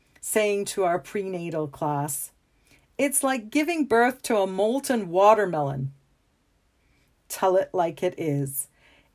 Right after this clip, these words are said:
It's intense. It's real. But it is also the flower. Our menstrual blood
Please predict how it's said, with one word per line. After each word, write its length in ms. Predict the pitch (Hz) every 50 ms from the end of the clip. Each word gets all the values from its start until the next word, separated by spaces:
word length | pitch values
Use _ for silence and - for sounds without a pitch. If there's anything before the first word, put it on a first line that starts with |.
| _
It's 260 | - 285 302 - - -
intense. 1000 | 302 294 285 277 - - - - 240 262 254 220 156 139 - - - - - - _ _ _ _ _ _ -
It's 280 | 277 285 - - - -
real. 920 | 247 254 262 269 254 277 294 285 285 277 269 247 220 180 - - 143 143 - _ _ _ _ _ _ _ _ _ _ _ _ _ _ _ _ _ _ _ _
But 140 | - 226 233
it 180 | 247 247 233
is 220 | 240 254 233 - - _ -
also 920 | - 214 220 220 240 233 226 - - - 220 208 202 196 196 196 190 196 - _ _ _ _ _ _ _ _ _ _
the 80 | - 170
flower. 1040 | 147 - - - - - 185 190 185 185 180 180 170 151 143 - - - - - _ _ _ -
Our 160 | 165 170 170
menstrual 760 | 175 175 175 180 180 185 185 185 - - - 196 185 180 - _
blood 400 | - 165 180 175 175 175 165